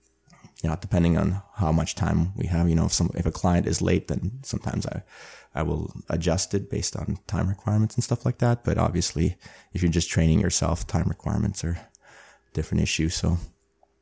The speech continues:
yeah, if you're not, if you're working out and training and you're not doing proper warm,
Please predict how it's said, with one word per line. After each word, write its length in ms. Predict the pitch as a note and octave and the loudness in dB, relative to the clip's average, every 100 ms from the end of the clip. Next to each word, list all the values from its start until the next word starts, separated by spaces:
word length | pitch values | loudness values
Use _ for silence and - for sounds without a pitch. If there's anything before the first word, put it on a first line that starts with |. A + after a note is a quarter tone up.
| _ _ _ - | _ _ _ -10
yeah, 120 | - - _ - - | -10 -12 _ -14 -8
if 120 | G2 | -2
you're 80 | G2+ | 2
not, 320 | G2+ E2+ _ - | 2 -2 _ -10
if 140 | G2+ | -4
you're 80 | G#2+ | 0
working 360 | F#2+ A2 - F#2+ | 2 2 4 4
out 220 | F2+ F2 | 4 4
and 100 | D#2+ | 0
training 380 | - E2 E2 E2+ | 0 4 4 6
and 80 | E2+ | 4
you're 100 | E2 | 2
not 200 | E2 - | -2 0
doing 180 | E2 | 0
proper 320 | E2 - - - | 0 -2 -4 -4
warm, 320 | E2+ E2+ | -2 -2